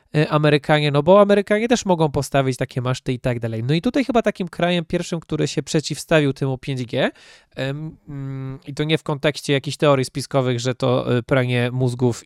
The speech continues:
i, e, pięć G aktywuje chipa, e, ze strzykawki, e, tylko w kontekście właśnie Chin. I to miał być właśnie Wielka Brytania. Jeśli dobrze pamiętam. Oni chyba powiedzieli, że nie będą,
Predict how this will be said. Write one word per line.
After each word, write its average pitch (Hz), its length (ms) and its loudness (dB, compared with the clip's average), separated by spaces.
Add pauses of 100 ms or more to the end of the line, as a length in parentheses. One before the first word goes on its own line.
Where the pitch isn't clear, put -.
i, 123 360 -2 (280)
e, 127 120 0
pięć 131 260 -2
G 127 160 4
aktywuje 123 540 2
chipa, 170 440 2
e, 120 600 0
ze 120 160 0
strzykawki, - 760 -4 (260)
e, 139 120 0
tylko 202 420 4
w 208 220 0
kontekście 202 540 -2
właśnie 180 320 0
Chin. 170 320 0
I 143 80 -4
to 170 120 -2
miał 208 200 0
być - 320 -6 (100)
właśnie 269 240 -2
Wielka 330 240 0
Brytania. 123 460 0 (1300)
Jeśli 131 200 -2
dobrze 117 260 0
pamiętam. 117 420 -2
Oni 170 200 2
chyba 131 180 2
powiedzieli, 117 480 -2
że 117 140 -4
nie 117 100 -4
będą, 110 540 -4